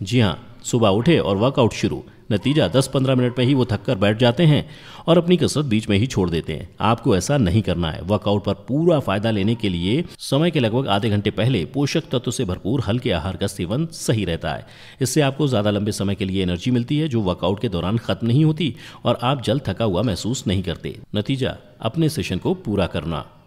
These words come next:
पर यहाँ एक बात ज़रूर नोटिस करें, आपको हल्का खाना खाना है, ज़्यादा मसालेदार तला हुआ खाना नहीं। प्री वर्कआउट डाइट के लिए कोशिश करें कार्ब्स और प्रोटीन से भरा हुआ एक स्वस्थ संतुलित डिश बनाने की।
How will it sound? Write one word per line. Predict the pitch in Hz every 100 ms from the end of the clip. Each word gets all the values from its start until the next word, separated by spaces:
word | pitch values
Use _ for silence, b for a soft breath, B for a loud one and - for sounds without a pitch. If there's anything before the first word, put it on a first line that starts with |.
| -
पर | 117
यहाँ | 123 147
एक | - 131
बात | 131 127
ज़रूर | 123 143
नोटिस | 143 135
करें, | - 160 190
आपको | 107 104 113
हल्का | 107 117 123
खाना | 123 131
खाना | 123 135
है, | 175
ज़्यादा | 170 101 101
मसालेदार | 98 98 92 92 98
तला | 90
हुआ | 92 95
खाना | - 85 98
नहीं। | 110 82 85 - B B B B B
प्री | 147
वर्कआउट | 156 147 147 147
डाइट | 131 135
के | 135
लिए | 131 156
कोशिश | 120 101 120
करें | - 123
कार्ब्स | 127 92 95 -
और | 110
प्रोटीन | 98 90 98
से | -
भरा | 85 87
हुआ | 90 98
एक | 95
स्वस्थ | - 98 104 -
संतुलित | - 90 87 107 -
डिश | - 107 - -
बनाने | 92 82 76
की। | - -